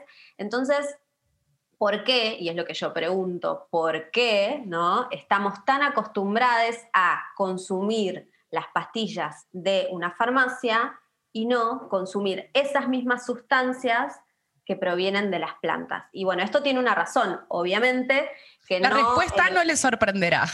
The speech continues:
Speaker 2: <laughs>
Speaker 1: La respuesta no le sorprenderá. Eh,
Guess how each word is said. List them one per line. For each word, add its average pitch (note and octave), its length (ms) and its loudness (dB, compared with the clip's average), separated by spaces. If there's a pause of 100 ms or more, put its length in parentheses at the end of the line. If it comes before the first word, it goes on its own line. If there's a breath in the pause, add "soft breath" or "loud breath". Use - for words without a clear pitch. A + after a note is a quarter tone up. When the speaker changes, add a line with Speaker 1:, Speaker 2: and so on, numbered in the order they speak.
(320)
Speaker 2:
<laughs> D#4 380 -2
Speaker 1:
La E4+ 120 4
respuesta D#4+ 600 2
no C#4 300 4
le D#4 140 2
sorprenderá. G#3+ 880 2 (420 loud breath)
Eh, F#3 400 2